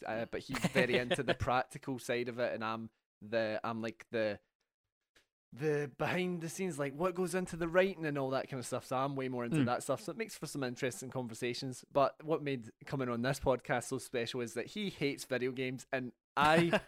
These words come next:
Speaker 2: <laughs>
Speaker 1: go on a tangent with video games so
Speaker 2: <laughs>
Speaker 1: much, and he's just like, "Yeah, whatever, man." And I'm just like, "You need to be, you need to," I needed that, this, like, vent just to talk about games, even though they're ones that I'm not entirely euphoric towards, but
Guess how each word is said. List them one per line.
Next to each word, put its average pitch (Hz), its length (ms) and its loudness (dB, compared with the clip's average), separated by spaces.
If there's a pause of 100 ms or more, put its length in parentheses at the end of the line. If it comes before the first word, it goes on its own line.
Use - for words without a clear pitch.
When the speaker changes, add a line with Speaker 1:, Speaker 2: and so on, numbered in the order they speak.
(140)
Speaker 2:
<laughs> - 260 -2
Speaker 1:
go 151 180 6
on 151 80 6
a 143 60 2
tangent 143 460 0
with 147 100 -4
video 147 220 2
games 147 260 4
so 139 280 4
Speaker 2:
<laughs> - 0 -
Speaker 1:
much, 131 280 2
and 139 80 -2
he's 131 140 -4
just 135 180 -2
like, 120 180 4
"Yeah, 113 160 2
whatever, 113 300 0
man." 113 300 -4 (340)
And 104 80 -6
I'm 98 60 -8
just - 180 -10
like, - 160 -12
"You 117 40 -6
need 120 160 -6
to 123 100 -4
be, 104 120 -4
you 113 140 -6
need 113 180 -10
to," 107 220 0 (180)
I 113 120 4
needed 123 320 -4
that, 120 280 2
this, - 320 -6 (140)
like, 117 200 -4
vent 120 360 -4
just 131 260 -12
to 143 80 -4
talk 120 260 -4
about 113 220 -4
games, 113 400 -6 (240)
even 139 220 -2
though 127 100 -2
they're 120 160 0
ones 120 240 -4
that 110 100 0
I'm 117 120 -4
not 113 200 -2 (680)
entirely 139 760 0 (320)
euphoric 135 420 -2
towards, 135 500 -2 (180)
but 123 260 2